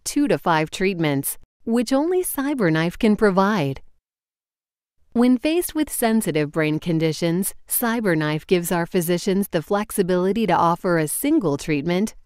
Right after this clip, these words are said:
or two to five treatments. CyberKnife's unique robotic design, coupled with its advanced tracking and imaging technology,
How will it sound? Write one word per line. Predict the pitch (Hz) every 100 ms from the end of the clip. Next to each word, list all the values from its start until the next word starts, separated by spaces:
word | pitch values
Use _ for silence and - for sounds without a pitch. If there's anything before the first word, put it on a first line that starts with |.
| -
or | 202 240 285
two | - - 185
to | 220
five | 202 160 147
treatments. | - 160 143 147 143 139 - - _ _ _ _ _ _ _ _ _
CyberKnife's | - - 202 202 170 147 147 151 - 196
unique | 175 180 190 -
robotic | 170 160 165 165 165
design, | 175 156 170 165 147 143 -
coupled | - 226 233 151 143 147
with | 160 170
its | 156
advanced | 160 151 175 190 196
tracking | - 185 180 202 165
and | 156
imaging | 214 254 156 143
technology, | 139 147 160 151 147 156 185 185